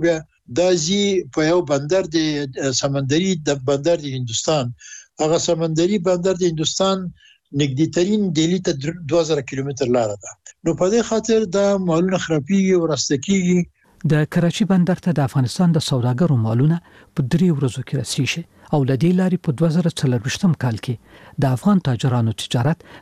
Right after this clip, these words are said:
Speaker 2: نږدې یو نیم میلیارډ ډالرو ته ورسید. بل لور ته د چابهار بندر له لارې کله ناکله د ګمرکي ستونزو له امله د افغان تاجرانو مالونه تر هند پورې له لسو ورځو تر دوو اونیو پورې وخت اخلي.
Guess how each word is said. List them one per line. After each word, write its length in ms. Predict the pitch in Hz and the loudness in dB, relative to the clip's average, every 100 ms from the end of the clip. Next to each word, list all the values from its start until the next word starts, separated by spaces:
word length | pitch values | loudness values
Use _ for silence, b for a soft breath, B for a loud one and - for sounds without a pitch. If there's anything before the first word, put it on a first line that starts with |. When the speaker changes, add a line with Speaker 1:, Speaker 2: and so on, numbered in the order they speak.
| 151 | 0
Speaker 2:
نږدې 260 | 139 113 165 135 | 0 0 0 0
یو 80 | 131 131 | 2 2
نیم 120 | 120 117 | 2 0
میلیارډ 320 | 117 127 104 135 | 0 0 0 0
ډالرو 280 | 143 110 92 | 2 0 -4
ته 80 | 127 | -6
ورسید. 340 | 127 - - - _ b b 135 | -6 -4 -4 -6 _ b b 2
بل 120 | 196 185 | 2 2
لور 160 | 120 - | -2 -6
ته 60 | 127 - _ 151 | -12 -14 _ -6
د 80 | - | -2
چابهار 420 | 135 120 127 202 - | -4 -2 0 0 0
بندر 300 | 131 123 117 113 | 0 0 -2 -2
له 60 | 113 | -2
لارې 180 | 113 110 - | -2 -4 -2
کله 160 | 202 185 | 2 4
ناکله 300 | 156 - 190 190 B B B 156 | 2 0 -2 -2 B B B 0
د 80 | 123 | 2
ګمرکي 380 | 131 123 - 226 | 0 0 -2 -4
ستونزو 360 | - 151 - 127 | 0 -2 0 -2
له 80 | 120 120 | -2 0
امله 200 | 165 196 | 2 0
د 20 | 170 | -2
افغان 280 | - 156 123 127 | -2 0 0 0
تاجرانو 460 | 117 131 120 117 113 | 0 0 2 2 2
مالونه 340 | 113 160 180 B B B - | 2 2 2 B B B -4
تر 200 | 139 101 | 0 2
هند 180 | 185 - | 2 2
پورې 280 | 180 165 139 | 0 0 0
له 100 | 147 | 0
لسو 240 | - 160 131 | 0 0 2
ورځو 340 | 160 180 160 151 | 0 0 0 0
تر 160 | 117 123 | 0 2
دوو 100 | 202 185 | 2 2
اونیو 260 | 120 117 - | 2 0 -2
پورې 160 | 135 151 | 0 0
وخت 240 | - - - | -2 -8 -10
اخلي. 220 | - | -10